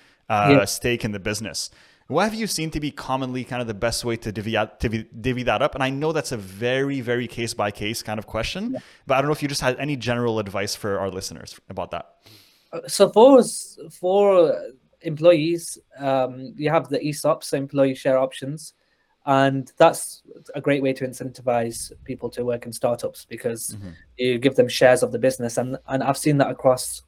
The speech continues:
Speaker 2: all of the startups, more or less all of them, they all have esops. So that's a great way to incentivize, s-, um,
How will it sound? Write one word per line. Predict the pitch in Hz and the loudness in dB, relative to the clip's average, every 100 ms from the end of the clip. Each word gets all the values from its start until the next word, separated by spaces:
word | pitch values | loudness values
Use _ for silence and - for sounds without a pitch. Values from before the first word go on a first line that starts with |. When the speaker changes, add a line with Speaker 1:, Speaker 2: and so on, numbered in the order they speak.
| - | 0
Speaker 2:
all | 147 | 4
of | 135 | 4
the | 131 | 2
startups, | 139 - - - | 0 0 -2 -4
more | 131 131 | 4 6
or | |
less | 127 123 | 6 2
all | 139 135 | 0 0
of | 123 | 0
them, | 117 117 - _ _ - | -2 -6 -14 _ _ 6
they | 135 | 8
all | 131 | 8
have | 127 123 | 6 0
esops. | 135 131 123 - - - _ _ _ _ | -2 -6 -6 -8 -12 -20 _ _ _ _
So | - 131 | 6 8
that's | 147 151 | 8 4
a | 135 | 0
great | 143 143 131 | 2 4 6
way | 131 131 - | 6 4 -6
to | 135 123 | -6 -4
incentivize, | 120 120 131 123 113 120 117 117 117 - _ _ _ _ | -4 -4 -2 -2 0 0 0 -2 -6 -12 _ _ _ _
s-, | - - | -14 -10
um, | 123 120 117 117 | -6 -4 -4 -6